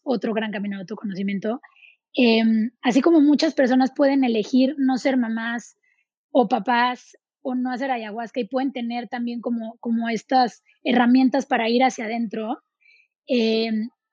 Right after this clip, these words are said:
para mí la maternidad y la ayahuasca han sido como este fast pass, ¿no? O sea, como decir, vámonos pa' adentro, pero sin, sin queja, sin dilación, sin pretexto, sin control, este,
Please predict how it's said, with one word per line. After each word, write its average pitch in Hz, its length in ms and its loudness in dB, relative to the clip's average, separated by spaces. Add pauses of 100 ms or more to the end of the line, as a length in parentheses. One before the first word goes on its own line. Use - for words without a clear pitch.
(100)
para 254 220 2
mí 294 200 8
la 294 140 4
maternidad 240 760 -4
y 262 120 -4
la 233 100 -2
ayahuasca 226 640 -6
han 262 200 -6
sido 254 220 0
como 240 180 -6
este 226 180 -4
fast - 300 -4
pass, - 300 -6
¿no? 247 160 -4
O 247 40 -2
sea, 240 120 -4
como 226 220 -8
decir, 220 420 2 (540)
vámonos 320 440 4
pa' 247 120 -8
adentro, 247 360 0
pero 226 300 -6
sin, 247 480 -4
sin 240 300 -2
queja, 302 320 -2 (300)
sin 247 260 -2
dilación, 277 680 0 (400)
sin 269 260 2
pretexto, 262 720 0
sin 247 220 -6
control, 254 560 0 (300)
este, 220 880 -10